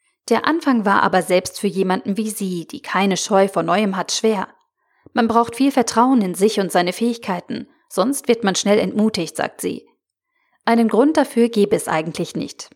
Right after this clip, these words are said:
Informatik wird gerne als Raketenwissenschaft dargestellt.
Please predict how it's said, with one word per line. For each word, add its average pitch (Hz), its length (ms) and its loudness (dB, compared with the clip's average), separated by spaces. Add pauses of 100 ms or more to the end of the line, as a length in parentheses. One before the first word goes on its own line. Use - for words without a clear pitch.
(120)
Informatik 185 680 0
wird - 180 -2
gerne 202 280 2
als 170 180 -2
Raketenwissenschaft 190 880 -2
dargestellt. 165 600 -2